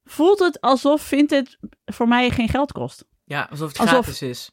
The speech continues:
Speaker 1: Ja, alsof ik, als ik iets bestel
Speaker 2: <laughs>
Speaker 1: bij een andere webwinkel, dan denk ik, oeh, doe, doe pijn.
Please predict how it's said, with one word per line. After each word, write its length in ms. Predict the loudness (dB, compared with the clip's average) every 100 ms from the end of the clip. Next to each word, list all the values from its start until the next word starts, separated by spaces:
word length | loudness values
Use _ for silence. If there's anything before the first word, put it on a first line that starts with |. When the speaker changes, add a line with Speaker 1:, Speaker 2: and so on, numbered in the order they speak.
| -4
Speaker 1:
Ja, 380 | 0 2 2 -2
alsof 360 | 0 2 2 0
ik, 180 | -8 -4
als 260 | 0 2
ik 120 | 0 0
iets 220 | 0 0
bestel 640 | -4 -2 2 2 4 2
Speaker 2:
<laughs> 40 | -2
Speaker 1:
bij 240 | -2 0
een 80 | 2
andere 420 | 2 4 4 4
webwinkel, 580 | 2 0 0 -2 -2 -4
dan 120 | -2
denk 180 | -2 -4
ik, 80 | -6
oeh, 380 | -2 0 2 2
doe, 100 | -2 -6
doe 140 | -6 -4
pijn. 380 | 0 0 0